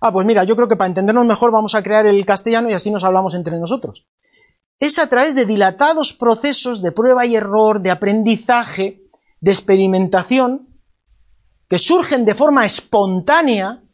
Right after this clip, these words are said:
en las sociedades y que acaban cristalizando en instituciones.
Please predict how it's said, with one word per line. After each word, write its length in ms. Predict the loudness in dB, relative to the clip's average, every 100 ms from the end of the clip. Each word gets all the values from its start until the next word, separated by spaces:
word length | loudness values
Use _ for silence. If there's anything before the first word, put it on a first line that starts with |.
| _
en 160 | -6 -2
las 160 | 0
sociedades 920 | 0 0 0 2 0 -2 -10 -12 -16 _ _ _ -6
y 100 | -2
que 80 | 0
acaban 360 | 0 0 0
cristalizando 800 | 0 0 0 0 0 0 -2 -2 0
en 80 |
instituciones. 960 | 0 -2 -6 -8 -10 -10 -12 -18 -20 _